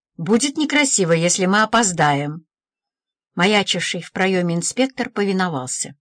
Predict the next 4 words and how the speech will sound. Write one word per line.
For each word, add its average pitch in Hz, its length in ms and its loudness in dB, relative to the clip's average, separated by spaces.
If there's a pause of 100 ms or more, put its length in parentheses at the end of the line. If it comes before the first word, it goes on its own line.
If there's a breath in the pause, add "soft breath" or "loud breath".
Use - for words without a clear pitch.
(1500 loud breath)
Они 269 240 4
спустились 269 640 0
с - 100 -2
холма 196 500 2